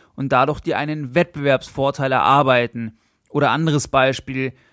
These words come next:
wenn du super Kontakte hast in deiner Stadt oder genauestens Bescheid weißt, wann wird etwas Bauland oder wie verändert sich hier die ganze Situation, dann kannst du dort auch einen ökonomischen Vorteil daraus ziehen.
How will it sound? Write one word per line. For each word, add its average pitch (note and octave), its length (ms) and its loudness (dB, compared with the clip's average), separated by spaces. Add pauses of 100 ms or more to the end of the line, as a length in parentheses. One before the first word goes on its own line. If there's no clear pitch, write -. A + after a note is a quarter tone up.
(140)
wenn D3 160 -2
du D3+ 60 2
super D3+ 320 0
Kontakte F3 640 -2
hast D3+ 220 0
in D3 60 -8
deiner C#3+ 260 0
Stadt C3+ 420 -2 (220)
oder C#3 140 -6
genauestens C#3+ 540 -2
Bescheid C#3+ 480 0
weißt, C3+ 460 -2 (360)
wann C#3+ 380 0
wird C#3+ 140 -4
etwas C3+ 360 -4
Bauland D3 880 4
oder C3 540 2
wie C#3 100 -6
verändert D3 480 -2
sich D3 200 -4
hier D3 500 0 (100)
die C#3 120 -6
ganze C#3 280 0
Situation, C#3 800 -2 (280)
dann C#3 160 -8
kannst C#3+ 260 -2
du C#3+ 40 -8
dort C#3 240 0
auch C3+ 180 -2
einen C#3+ 280 -4
ökonomischen D3 720 -4
Vorteil D#3+ 480 4
daraus B2 400 -2
ziehen. B2 380 -8